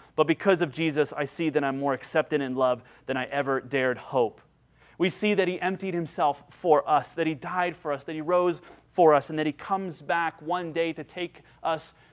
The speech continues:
to be with him. And none of these things has happened because of our doing, but because of his.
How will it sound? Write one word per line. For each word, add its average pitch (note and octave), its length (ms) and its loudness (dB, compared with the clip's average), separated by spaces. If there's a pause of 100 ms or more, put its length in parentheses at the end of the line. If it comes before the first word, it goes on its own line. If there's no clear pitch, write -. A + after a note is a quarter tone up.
to D#3+ 100 -4
be D#3+ 240 -4
with D#3 320 -2
him. D3 500 -2 (480)
And E3+ 220 0
none G3 180 4
of F#3 120 0
these F3 220 -4
things E3 300 -2
has D3+ 160 -6
happened D#3+ 480 -4
because C#3+ 300 -12
of C3+ 100 -8
our C3+ 140 -4
doing, C3 380 -10 (260)
but C3+ 100 -8
because C3 320 -8
of A#2 80 -10
his. G#2 540 -14